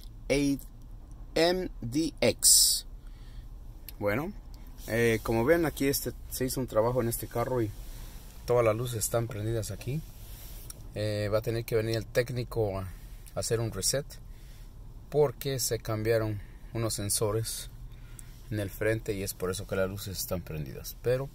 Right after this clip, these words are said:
pues vendrá el técnico a hacer un reset y esperemos que quede bien. De ahí aquí nos pide el código el radio aquí en esta área, ¿verdad? Pero,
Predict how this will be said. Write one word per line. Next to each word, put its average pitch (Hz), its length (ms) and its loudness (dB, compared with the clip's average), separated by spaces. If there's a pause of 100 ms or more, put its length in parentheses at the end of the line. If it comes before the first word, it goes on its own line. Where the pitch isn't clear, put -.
pues - 300 -4
vendrá 101 260 0
el 117 80 2
técnico 113 400 -2
a - 20 2
hacer 113 160 0
un 117 100 -2
reset 113 320 0 (760)
y 160 300 -2
esperemos 101 500 -4
que - 80 -10
quede 78 220 -2
bien. 64 180 -6 (880)
De 117 140 2
ahí 175 280 4 (1800)
aquí 123 240 2
nos 139 140 6
pide 135 200 6
el 113 120 2
código 131 300 8
el 110 80 2
radio 131 360 6 (1040)
aquí 98 300 -6
en 107 60 -2
esta 101 260 -2
área, 101 160 -2
¿verdad? 98 260 -4 (100)
Pero, 92 260 -2